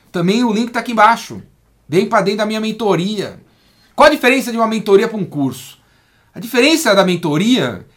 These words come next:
é que ela vai andar de acordo com você, cara. A gente vai conversar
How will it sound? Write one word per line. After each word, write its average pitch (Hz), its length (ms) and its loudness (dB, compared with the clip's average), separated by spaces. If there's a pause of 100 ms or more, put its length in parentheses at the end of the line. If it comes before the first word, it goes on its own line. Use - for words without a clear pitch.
(200)
é - 100 -8
que 214 200 -2
ela 190 260 6
vai 156 340 2
andar 175 360 4
de 220 100 0
acordo 240 380 0
com 262 80 -8
você, 285 340 -4
cara. 87 440 -6 (260)
A - 20 -16
gente 165 160 -14
vai 202 140 2
conversar 214 1000 2